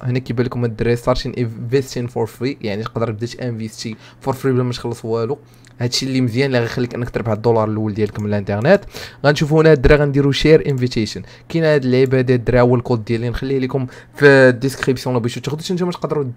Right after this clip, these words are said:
تبارطاجيو الكود ديالكم مع صحابكم، باش انكم ملي غتجيبوا من بلاتفورم غتاخذوا كوميشن،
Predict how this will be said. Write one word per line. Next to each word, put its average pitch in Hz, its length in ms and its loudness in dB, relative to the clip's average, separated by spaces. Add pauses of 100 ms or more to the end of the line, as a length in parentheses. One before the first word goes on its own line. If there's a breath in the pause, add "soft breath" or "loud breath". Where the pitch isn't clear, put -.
(120)
تبارطاجيو 147 500 0
الكود 131 220 -8
ديالكم 139 320 -4
مع 120 100 -2
صحابكم، 120 460 -6 (260 loud breath)
باش - 120 -10
انكم 139 360 -8
ملي 151 120 -6
غتجيبوا 139 280 -6
من 135 60 -14
بلاتفورم 139 420 -6 (340 loud breath)
غتاخذوا 131 300 -4
كوميشن، 135 600 -6